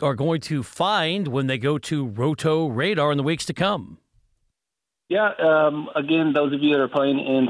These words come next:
Speaker 2: season-long championships, uh, or consolation brackets, congratulations. Uh, if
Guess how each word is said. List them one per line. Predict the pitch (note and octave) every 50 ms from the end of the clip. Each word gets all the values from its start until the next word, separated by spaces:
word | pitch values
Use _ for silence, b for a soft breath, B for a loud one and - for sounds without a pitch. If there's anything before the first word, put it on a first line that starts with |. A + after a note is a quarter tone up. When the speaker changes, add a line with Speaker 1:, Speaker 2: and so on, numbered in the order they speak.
| -
Speaker 2:
season-long | - C#3 C3 C#3 C3+ C3 C3 C3 C3 C3 C3 -
championships, | C#3 B2+ B2+ - C3+ C3 B2+ - C#3+ C#3+ C#3 C3+ - - -
uh, | B2+ B2+ A#2 -
or | - - A#2 A#2+ A#2+ A#2 A#2 A#2
consolation | - - A#2+ A#2 A2+ - A#2+ A#2+ A#2+ - - B2
brackets, | A#2 A#2+ A#2+ A#2+ A#2+ - C3 A#2+ A2
congratulations. | - A#2 G#2+ A2+ A2+ A2+ G#2 G#2 A2 A2+ B2+ C#3 C#3 - - D3+ C#3+ C#3 C3+ C3 C3 -
Uh, | - A2+ A2+ A2 A2 A2+ A#2 - - -
if | B2 A2+